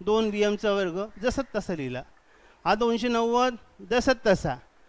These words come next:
चौसष्ट दुणे एकशे अठ्ठावीस अधिक दोन बीएमचा वर्ग. आता एकशे अठ्ठावीस या बाजूला अधिक येते, या बाजूला आपण वजा करू, दोनशे नव्वद वजा एकशे अठ्ठावीस बरोबर इकडे उरला तुमचा दोन बीएमचा वर्ग.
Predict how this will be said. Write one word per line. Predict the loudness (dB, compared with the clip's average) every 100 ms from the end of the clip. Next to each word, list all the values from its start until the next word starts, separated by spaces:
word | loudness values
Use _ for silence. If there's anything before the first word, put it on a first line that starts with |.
| _ -20 _ _ _ _ _ _ _ _ -2
चौसष्ट | 0 0 -4 -4 -8
दुणे | -4 0 0 0
एकशे | -4 -2 4
अठ्ठावीस | 4 6 2 4 2
अधिक | 0 -2 -4
दोन | -2 -4 -2
बीएमचा | -2 0 0
वर्ग. | 0 -2 -4 -12 -20 -20 -20 -20 -20 _ _ _ _
आता | 0 2
एकशे | 0 2 2
अठ्ठावीस | 2 0 0 0
या | 2
बाजूला | 0 2 4
अधिक | 4 2 0
येते, | 0 2
या | 2
बाजूला | 0 -2
आपण | -2 0
वजा | 0 0
करू, | 0 -2 -6 -10 -18 -6
दोनशे | -4 -2 -2
नव्वद | -2 0 0
वजा | 0 4 4
एकशे | 4 4
अठ्ठावीस | 2 2 0 0 0 -4 -8 -20 -4
बरोबर | -2 0 -2
इकडे | -2 -2
उरला | -2 -2 -4
तुमचा | -4 -4 -4
दोन | -2 -2 -2
बीएमचा | 0 -2 0 0 0 -6
वर्ग. | 2 4 4 0